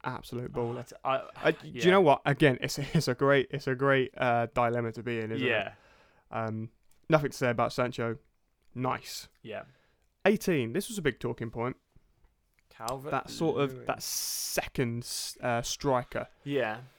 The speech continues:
Speaker 1: Um, back up to Harry Kane. Is it Calvert-Lewin? Is it Bamford? Or is it, um,
Speaker 2: Watkins.
Speaker 1: Watkins? Three very good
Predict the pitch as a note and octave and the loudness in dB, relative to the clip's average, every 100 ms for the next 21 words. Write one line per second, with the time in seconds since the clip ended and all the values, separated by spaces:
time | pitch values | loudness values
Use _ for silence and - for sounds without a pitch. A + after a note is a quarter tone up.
0 | _ _ _ _ B2 A#2+ A#2 C3 - C#3 | _ _ _ _ -2 0 0 -2 -2 -8
1 | - B2 A#2 A#2 - A2 G#2+ A#2+ _ _ | -6 -4 -2 -2 -4 -6 -6 -10 _ _
2 | _ _ - A#2+ - - C3 B2 B2 - | _ _ -12 -10 -10 -4 2 2 2 0
3 | C3 C3 C3 C3 - B2+ A#2 A2+ A2 _ | 4 4 2 -2 -8 -10 -8 -8 -8 _
4 | _ _ C#3+ B2 A#2+ - B2+ A#2+ A#2+ - | _ _ -2 0 -4 -6 -2 -2 -2 -6
5 | A#2+ A#2 - B2+ B2 B2 A#2+ _ A#2 A2+ | -4 -4 -2 -4 -2 -4 -6 _ -10 -8
6 | A2 A2+ A#2+ A2+ B2+ - A#2+ A2+ A#2 A#2+ | -6 -8 -8 -8 -10 -10 -8 -8 -12 -16
7 | B2 - - - C#3 - - A2+ E2 - | -16 -18 -10 2 2 2 -10 -10 -10 -16
8 | - _ _ _ _ - - C3 B2 B2 | -20 _ _ _ _ -20 -8 0 2 4
9 | C3 C#3+ _ _ _ _ _ _ _ D#3 | 2 0 _ _ _ _ _ _ _ -20
10 | C3+ C3+ A#2+ A#2+ B2 - A#2+ B2 - | -4 0 2 2 0 0 0 0 -4